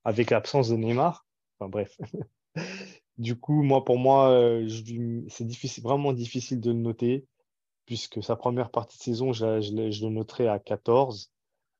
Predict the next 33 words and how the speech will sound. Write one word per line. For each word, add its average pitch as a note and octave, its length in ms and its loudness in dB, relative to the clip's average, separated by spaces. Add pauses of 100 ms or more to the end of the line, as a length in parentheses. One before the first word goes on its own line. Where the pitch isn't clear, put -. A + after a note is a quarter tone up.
(160)
Euh, F#2+ 720 -6 (100)
et G#2+ 200 -4
la G#2 140 0
deuxième A2 280 -2
partie A2+ 300 -8
de - 60 -14
saison, B2 640 -2
euh, G2+ 320 -4
je G2 120 -8
lui G2+ 100 -10
mettrais, G2+ 560 -6
euh, F#2+ 640 -6 (1040)
neuf. B2 400 0 (1000)
Donc, A2 400 -4
euh, G2 200 -2
la G2+ 100 -2
moyenne G#2+ 420 -2
générale G#2+ 420 0
se A2 120 -10
situe - 240 -10
peut-être - 360 -6
entre G2+ 220 -4
les G2+ 100 -2
deux. G2+ 200 -6 (720)
Euh, G2+ 300 -2
je G2 180 -8
dirais G2+ 220 -2
douze A2+ 240 -2
virgule A2 300 2
neuf. G#2+ 180 4 (400)
Et G#2+ 320 0
avec, G#2 340 -2
euh, G2 1040 -2